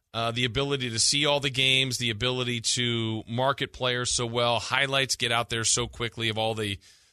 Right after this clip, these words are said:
the other teams. It just, baseball, I remember being, you know, a kid, whether I was collecting cards or the fact that I could just on the spot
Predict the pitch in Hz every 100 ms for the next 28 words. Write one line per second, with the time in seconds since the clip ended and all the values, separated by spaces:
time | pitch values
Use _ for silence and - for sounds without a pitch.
0 | - 117 120 110 - 120 117 104 113 113
1 | 120 123 139 - 135 131 123 113 _ _
2 | _ _ _ _ - 127 175 175 170 156
3 | 151 - 123 131 131 127 123 - - _
4 | _ _ _ - 117 92 - 139 139 120
5 | 107 104 - 113 104 101 90 - 151 147
6 | 147 135 - - _ _ _ - 139 147
7 | 139 139 123 127 160 160 156 151 151 170
8 | 156 127 107 113 160 151 - _ _ _
9 | _ _ - 135 170 151 - - 160 151
10 | 139